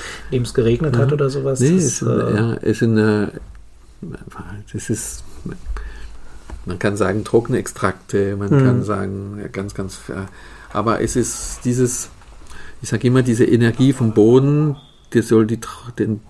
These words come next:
Speaker 2: die, den, den, die, die Pflanze aufnehmen, soll,
Speaker 1: Mhm.
Speaker 2: macht es in die Traube und mein Job ist ja, diese,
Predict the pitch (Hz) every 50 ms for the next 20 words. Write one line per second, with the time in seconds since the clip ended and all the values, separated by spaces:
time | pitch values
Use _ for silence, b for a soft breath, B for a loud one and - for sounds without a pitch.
0 | - - - - - 120 - 95 98 95 101 107 104 107 - - - 92 95 120
1 | 117 - - - - - - - - - - - 120 104 120 120 - 131 - 113
2 | 123 123 - 147 131 135 139 147 156 151 - - 110 110 147 147 147 147 - 95
3 | 90 104 104 110 117 113 - - 113 - 117 110 107 104 - - - 104 104 110
4 | 120 135 147 - - 117 113 110 113 B B B B B B B - - 104 117
5 | 117 117 - 120 110 - 113 110 - - 113 110 107 110 110 104 110 110 110